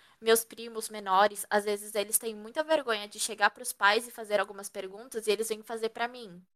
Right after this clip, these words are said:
sabe? Como, assim, que nesse caso eu posso responder pra eles, mas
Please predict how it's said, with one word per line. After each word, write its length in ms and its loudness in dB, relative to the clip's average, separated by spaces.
sabe? 380 -12
Como, 560 0
assim, 420 -4
que 100 -2
nesse 320 2
caso 540 2
eu 100 0
posso 320 2
responder 480 -4
pra 260 2
eles, 440 0
mas 360 4